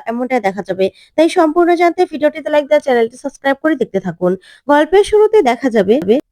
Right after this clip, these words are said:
বর্ষার জেঠু বর্ষাকে নিয়ে বাড়িতে আসে, আর এসেই বলে,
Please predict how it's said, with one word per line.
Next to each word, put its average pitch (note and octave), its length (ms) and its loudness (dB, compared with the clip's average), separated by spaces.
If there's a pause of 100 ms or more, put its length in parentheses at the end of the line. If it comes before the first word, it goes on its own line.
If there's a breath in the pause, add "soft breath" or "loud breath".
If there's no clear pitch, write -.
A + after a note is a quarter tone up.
(140)
বর্ষার E4 460 2
জেঠু B3 360 0 (420)
বর্ষাকে C#4+ 540 0
নিয়ে F4 240 6 (300 soft breath)
বাড়িতে B3 340 0
আসে, G#3+ 240 -2
আর G#3 100 2
এসেই A3 280 0
বলে, F#3+ 260 0